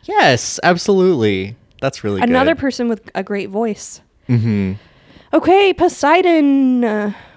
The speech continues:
Speaker 2: Poseidon, Poseidon. <laughs>
Speaker 1: I have, um, casted Jason Sudeikis.
Speaker 2: Oh my God. Okay, I totally thought of that, but I was like, "I always pick Jason Sudeikis," but that is such a
Speaker 1: <laughs>
Speaker 2: good
Speaker 1: It's my
Speaker 2: pick.
Speaker 1: turn to pick Jason
Speaker 2: Yes.
Speaker 1: Sudeikis. <laughs>
Speaker 2: It's such a good pick for Poseidon.
Speaker 1: Yeah, he's
Speaker 2: Yeah.
Speaker 1: really good.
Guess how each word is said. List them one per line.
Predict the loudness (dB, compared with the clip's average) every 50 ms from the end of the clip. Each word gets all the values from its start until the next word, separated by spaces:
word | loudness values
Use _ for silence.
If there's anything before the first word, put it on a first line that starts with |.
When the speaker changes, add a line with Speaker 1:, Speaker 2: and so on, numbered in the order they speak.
| -18
Speaker 2:
Poseidon, | -10 -6 -6 -6 -6 -4 -2 0 2 2 2 2 0 0 -2
Poseidon. | -8 -18 -20 -20 -20 -20 -20 -20 _ -20 -20 -20 -20 -20 _ _ _ _ -20
<laughs> | -18 -16 -16 -16 -18 -14 -8 -8 -6 -2 0
Speaker 1:
I | 2 2 2 2 0 0 -2 -4
have, | -4 -2 -2 -2 -2 -4 -6 -8
um, | -8 -6 -4 -4 -4 -6 -8 -10 -12 -16 _ _ _ _ _ -16
casted | -8 -6 -6 -6 -6 -8 -10 -6
Jason | -6 -6 -6 -6 -10 -12
Sudeikis. | -12 -12 -10 -8 -8 -8 -8 -10 -12 -12 -12 -12 -14 -16 -18 _ _ -20 -20 _ _ _ -10
Speaker 2:
Oh | -8 -8 -8
my | -8 -10 -10
God. | -10 -10 -10 -10
Okay, | -12 -10 -8 -10 -10 -8 -8
I | -10 -10
totally | -8 -8 -8 -6 -4 -6 -6 -6
thought | -8 -8 -8 -8
of | -8 -8 -6
that, | -6 -6 -6 -6
but | -6
I | -6
was | -6 -6 -8
like, | -12 -12 -12 -12
"I | -12
always | -8 -6 -6 -6 -6 -6 -8
pick | -14 -16 -12
Jason | -12 -12 -10 -10 -12
Sudeikis," | -14 -12 -14 -14 -14 -16 -16 -12
but | -10 -6
that | -6 -4 -4 -4
is | -4 -6
such | -6 -6 -2 0 0 2
a | 2 0
Speaker 1:
<laughs> |
Speaker 2:
good | 2 0 -2 0 0 -2 -4 -8 _ -6
Speaker 1:
It's | -6 -4 -4 -2
my | 0 2 4 4 4
Speaker 2:
pick. | 4 4
Speaker 1:
turn | 2 2 2 2
to | 2 2
pick | 0 0 -2
Jason | 0 0 0 0 0 0
Speaker 2:
Yes. | 2 4 4 6 6 4 4 4
Speaker 1:
Sudeikis. | 4 4 4 4 4 0 -4 -4 -2 0
<laughs> |
Speaker 2:
It's | 0 0 0 0
such | 2 2 2 2 2
a | 2 2
good | 2 0 0
pick | 0 -2 -4 -4
for | -6 -8 -6
Poseidon. | -4 -6 -4 -2 -2 -2 -2 -2 -2 -4 -4 -4 0
Speaker 1:
Yeah, | 2 4 4 6 6 6 6 4
he's | 4 4
Speaker 2:
Yeah. | 2 2 2 2
Speaker 1:
really | 2 2 0 0
good. | 0 0 0 2 2 2 2 2 0 -2 -4